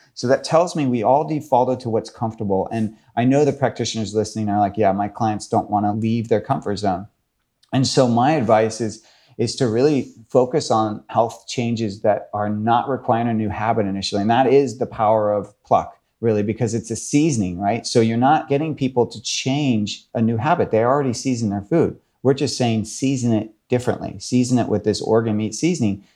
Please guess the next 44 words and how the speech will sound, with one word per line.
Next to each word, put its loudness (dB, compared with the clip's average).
'cause 0
now 4
you're 2
getting 2
the -2
flavor 2
and 0
the 0
nutrition -4
that -2
they -2
previously -6
were -4
not. 0
And 2
those 4
little 4
micro 2
dosing, -2
that -2
little, 0
those -2
little 2
movements -2
do 0
add 2
up. -2
You -6
know, -4
we -4
can't -2
discredit 0
microdosing. -2
I -10
mean, -4
look 0
at -2
glyphosate, -2
right? -2
They -2
sold 0
glyphosate, -2
told 0
us, -6